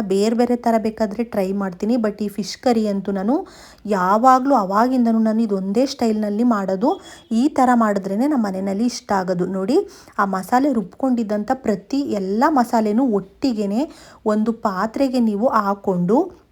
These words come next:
ಈ ಪಾತ್ರೆನಲ್ಲೇ ನೀವು ಎಲ್ಲನೂ ನೀಟಾಗಿ ಮಿಕ್ಸ್ ಮಾಡ್ಕೊಬಿಡ್ಬೇಕು. ಉಪ್ಪು, ಹುಳಿ, ಖಾರ ಪ್ರತಿಯೊಂದು, ಮತ್ತು ಕನ್ಸಿಸ್ಟೆನ್ಸಿ ಎಲ್ಲನೂ ಕೂಡ ನೀವು ಇಲ್ಲೇ ಫಿಕ್ಸ್ ಮಾಡ್ಕೊಬಿಡ್ಬೇಕು. ನೋಡಿ, ನಾವು ಮಿಕ್ಕಿದಂಥ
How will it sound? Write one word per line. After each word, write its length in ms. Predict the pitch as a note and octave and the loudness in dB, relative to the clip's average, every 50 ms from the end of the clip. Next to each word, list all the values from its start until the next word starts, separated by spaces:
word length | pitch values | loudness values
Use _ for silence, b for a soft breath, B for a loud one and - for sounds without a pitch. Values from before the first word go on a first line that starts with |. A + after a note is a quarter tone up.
| _ _ _ _ _ _ _ _ _ _ _ - - | _ _ _ _ _ _ _ _ _ _ _ -12 -6
ಈ 160 | B3 A#3+ C4+ D#4+ | -2 -2 -2 -2
ಪಾತ್ರೆನಲ್ಲೇ 840 | D#4+ - B3 G#3 G3+ A#3+ A#3+ - C#4+ C#4+ C#4 C4 B3 A#3+ A3+ A3+ | 0 2 4 4 4 4 4 2 2 2 4 2 2 2 2 2
ನೀವು 240 | A3+ A3 G#3+ B3+ C#4+ | 2 2 2 0 0
ಎಲ್ಲನೂ 560 | A#3+ G#3+ G3 F#3 F#3+ G#3 A#3 C4+ C#4+ D4+ E4+ | 0 -2 -2 -2 -2 -2 -2 0 0 0 0
ನೀಟಾಗಿ 720 | D4+ A#3 G#3+ G#3 G#3+ A#3 C#4 D#4 D4+ C#4 C4 B3+ D4 F4 | 0 -2 -2 0 0 0 0 0 0 0 0 0 0 0
ಮಿಕ್ಸ್ 320 | E4+ C4+ - - - - | 0 -2 -2 -4 -4 -2
ಮಾಡ್ಕೊಬಿಡ್ಬೇಕು. 760 | A#3 A3+ A3 A3 - A3+ G#3+ A3 G3 G3+ G3+ G3+ - F#4+ F#4+ B B B B B B B | 0 0 0 0 -2 -2 -2 -2 -2 -2 -4 -4 -4 -6 -6 B B B B B B B
ಉಪ್ಪು, 540 | A#3 G#3+ G#3+ - - - G3+ G#3 A3 A#3 A#3 | -2 -2 -2 -4 -8 -4 -2 0 2 2 2
ಹುಳಿ, 380 | A3 G#3+ G#3+ G#3 G3+ G3+ A3 A#3+ | 2 0 0 0 -2 -2 -2 -4
ಖಾರ 380 | A#3+ - A3 G3 G3 G3 G3 G#3 A3+ | -2 -2 -2 -2 0 0 0 0 0
ಪ್ರತಿಯೊಂದು, 640 | A3 - G#3 G3 G3 - - A#3+ A3+ A3 G#3+ G#3 G#3 | 0 0 -2 -4 -4 -4 -2 -2 0 0 0 -2 -2
ಮತ್ತು 300 | G#3 G#3 G3+ - C#4 - | -4 -4 -4 -6 -4 -2
ಕನ್ಸಿಸ್ಟೆನ್ಸಿ 960 | - A3+ A3 A3 A3 - B3 A#3+ - - - A3 G#3 G3+ - - G#3 F3+ B B B B B B B | 0 2 2 2 0 0 -4 -4 -4 -2 -2 -2 -2 -4 -4 -6 -8 -8 B B B B B B B
ಎಲ್ಲನೂ 560 | G3+ G3 F#3+ G3 G#3+ A#3 C4+ D#4 D#4+ D4+ D#4 D4+ | 0 2 2 2 2 2 2 4 4 4 2 2
ಕೂಡ 220 | - B3 A#3 G#3+ G#3 | 0 0 0 0 0
ನೀವು 260 | G#3 G3 G3 B3+ E4+ | 0 0 0 2 2
ಇಲ್ಲೇ 580 | D#4+ B3 G#3+ G#3 G#3+ A3+ B3 C4+ F4 A#4+ B4 - - | 2 2 -2 -2 -2 -2 0 0 0 -2 -2 -2 -4
ಫಿಕ್ಸ್ 280 | B3+ A3+ - - - | -4 -4 -4 -4 -2
ಮಾಡ್ಕೊಬಿಡ್ಬೇಕು. 640 | A#3 A3 G#3 G3+ G#3 G#3 G#3 G3+ G3 G3 G3+ G3 - G#3+ | 0 0 0 0 0 2 2 2 2 0 -2 -2 -2 -4
ನೋಡಿ, 300 | G#3 G3+ G#3 A3+ D4 D#4 | -2 -2 0 0 2 2
ನಾವು 360 | C#4+ B3 A#3 - - - G3 G3+ G3+ G3+ | 2 0 -2 -4 -8 -8 -6 -4 -4 -4
ಮಿಕ್ಕಿದಂಥ 640 | G3+ F#3+ - - - B3 A3+ A3+ G#3+ G3+ G3 G3+ | -6 -8 -12 -8 -6 -4 -2 -2 -2 -2 -2 0